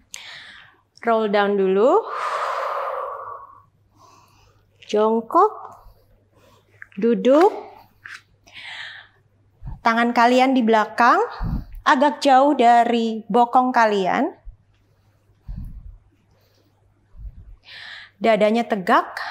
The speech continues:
dorong dadanya ke arah depan. Ya, lalu kita akan melakukan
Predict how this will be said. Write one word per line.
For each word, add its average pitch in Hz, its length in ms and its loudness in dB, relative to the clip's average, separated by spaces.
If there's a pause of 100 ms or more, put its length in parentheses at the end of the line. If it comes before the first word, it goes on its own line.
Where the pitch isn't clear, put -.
(320)
dorong 233 480 0
dadanya 226 400 0
ke 226 100 -10
arah 185 220 -6
depan. 165 560 -14 (1700)
Ya, 185 320 -6 (720)
lalu 196 560 0 (1200)
kita 202 320 -4
akan 214 160 -4
melakukan 226 880 -2